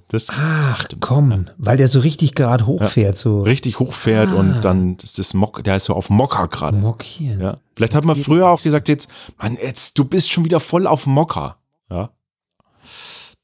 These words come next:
Speaker 1: Ja, du, du
Speaker 2: Mhm.
Speaker 1: Mokka, du mockerst gerade wieder. Du, du mokkaierst
Speaker 2: Ja.
Speaker 1: gerade wieder. Mokka-,
Speaker 2: Ja, weil der Mokka,
Speaker 1: mokieren.
Speaker 2: ja.
Speaker 1: Mokkaieren,
Speaker 2: Ja, der, der
Speaker 1: mokieren.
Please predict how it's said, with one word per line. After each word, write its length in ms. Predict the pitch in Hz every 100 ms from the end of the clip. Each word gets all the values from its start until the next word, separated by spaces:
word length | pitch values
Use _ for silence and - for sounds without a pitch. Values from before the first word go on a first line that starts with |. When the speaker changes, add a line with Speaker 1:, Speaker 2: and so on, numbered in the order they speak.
| _ _ _ _ _ -
Speaker 1:
Ja, 120 | 110
du, 200 | - 120 -
du 160 | 127 139
Speaker 2:
Mhm. 60 |
Speaker 1:
Mokka, 560 | 131 156 170 151 143 131 - _ -
du 100 | 139
mockerst 600 | 147 - 185 147 - -
gerade 400 | 104 95 95 90
wieder. 400 | 95 90 85 80
Du, 160 | 117 143
du 120 | 110 127
mokkaierst 680 | 165 - 147 156 196 170
Speaker 2:
Ja. 120 | 113
Speaker 1:
gerade 380 | 95 98 95 95
wieder. 360 | 90 87 80 78 - -
Mokka-, 360 | 123 135 - 117
Speaker 2:
Ja, 60 |
weil 80 | 127
der 140 | 131 113
Mokka, 200 | 113 160
Speaker 1:
mokieren. 280 | 185 120 95
Speaker 2:
ja. 220 | 113 147 -
Speaker 1:
Mokkaieren, 340 | - 120 175 -
Speaker 2:
Ja, 60 |
der, 140 | 147 -
der 160 | 147
Speaker 1:
mokieren. 400 | 104 107 90 82